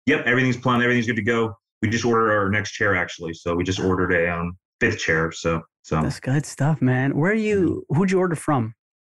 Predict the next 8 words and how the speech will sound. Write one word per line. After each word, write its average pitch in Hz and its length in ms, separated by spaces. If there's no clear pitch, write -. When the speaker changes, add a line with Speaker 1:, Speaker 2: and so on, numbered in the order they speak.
Speaker 1:
Uh, 110 140
we 131 100
use 156 240
Benco 101 540
for 104 260
ordering, 110 420
um, 92 480
equipment. - 380